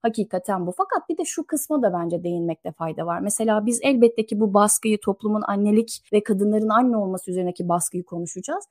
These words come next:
Ya bir de bunu konuşurken iki uçlu da olmak lazım mesela. Şimdi anneliği de bütünüyle böyle değersizleştiren, kıymetsizleştiren, bu modern dünyada sanki anneliği birazcık daha eksik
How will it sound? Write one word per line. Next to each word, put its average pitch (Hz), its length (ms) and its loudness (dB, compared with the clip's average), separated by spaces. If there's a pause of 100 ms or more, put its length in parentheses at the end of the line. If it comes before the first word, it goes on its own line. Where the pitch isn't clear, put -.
(280)
Ya 269 160 2
bir 302 100 2
de 381 120 -2
bunu 339 200 0
konuşurken 302 680 -2
iki 247 220 -6
uçlu 262 280 -4
da 247 60 2
olmak 165 400 -4
lazım 175 300 -8
mesela. 175 400 -4 (360)
Şimdi 269 380 2 (380)
anneliği 302 560 8
de 220 360 8
bütünüyle 262 640 4
böyle 202 340 4
değersizleştiren, 208 1040 2
kıymetsizleştiren, 196 1200 0 (180)
bu 240 80 4
modern 226 500 6
dünyada 202 640 4 (300)
sanki 220 460 0
anneliği 247 480 4
birazcık 269 420 -2
daha 240 220 -2
eksik - 640 0